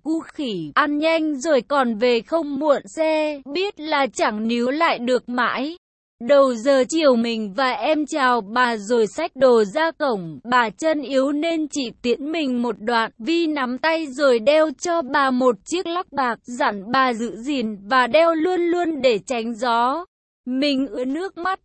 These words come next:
không biết làm gì, vừa đi vừa quay lại nhìn bà, bà cứ khóc lén hoài à, làm tim mình thắt lại, đau ơi là đau, bóng bà cứ nhỏ dần. Mình có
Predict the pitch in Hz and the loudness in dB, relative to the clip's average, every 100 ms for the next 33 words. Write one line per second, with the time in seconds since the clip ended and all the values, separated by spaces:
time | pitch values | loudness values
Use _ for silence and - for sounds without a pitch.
0 | - 339 330 320 370 403 311 294 240 233 | -8 -4 -4 -4 -4 -6 -2 0 0 -2
1 | 220 262 254 208 - 208 285 285 240 302 | -2 -2 -4 -6 -12 -10 2 4 4 0
2 | 349 339 269 320 269 - 311 320 294 240 | -2 -2 -4 -2 -2 0 -2 0 -2 -2
3 | 240 247 240 220 226 226 214 180 226 254 | -2 -2 -2 -2 -2 -2 -4 -6 0 0
4 | 233 - 240 240 240 339 - 240 247 226 | 0 -2 -2 -2 0 -2 -2 -8 -2 0
5 | 226 247 247 208 160 175 214 202 190 165 | 0 0 0 0 -4 -4 -2 -2 -2 -6
6 | 294 311 285 262 339 349 320 320 269 233 | -2 0 2 0 -4 -6 -4 -2 -2 -2
7 | 330 - 311 262 226 - - 302 302 262 | -2 -2 0 0 0 -4 -4 0 2 0
8 | 220 311 349 339 311 269 233 330 330 320 | 2 4 4 2 4 4 4 2 2 2
9 | 294 - 247 254 269 285 262 226 - 262 | -2 -6 -2 -2 0 2 2 0 -2 -2
10 | 247 277 269 202 202 330 302 247 208 - | 0 2 2 0 0 0 0 -2 -6 -10
11 | _ _ _ 247 269 285 247 285 285 | _ _ _ -6 -2 0 -2 0 -2